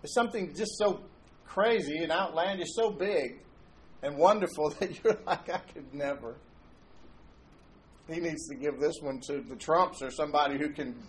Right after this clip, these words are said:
get it done. You know, I, I don't, I'm just me. You know, I, I'm thinking about getting <laughs> a second part-time job. You know,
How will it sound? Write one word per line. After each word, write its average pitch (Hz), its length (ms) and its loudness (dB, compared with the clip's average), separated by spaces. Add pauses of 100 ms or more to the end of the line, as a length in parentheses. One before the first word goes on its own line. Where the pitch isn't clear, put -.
(320)
get 156 140 -4
it 123 180 -4
done. 147 320 2
You 139 80 -4
know, 143 120 4
I, 156 280 6
I 180 60 0
don't, 120 240 -2
I'm - 280 -14
just 127 240 -8
me. 135 300 -4
You 110 160 -8
know, 127 100 -2
I, 131 380 -4 (1800)
I'm 120 120 -12
thinking 135 260 -2
about 127 320 2
getting 139 220 -4
<laughs> - 80 -6
a 160 100 -4 (140)
second 165 320 0
part-time 139 520 -2
job. 156 400 -4
You 165 80 -6
know, 127 280 -4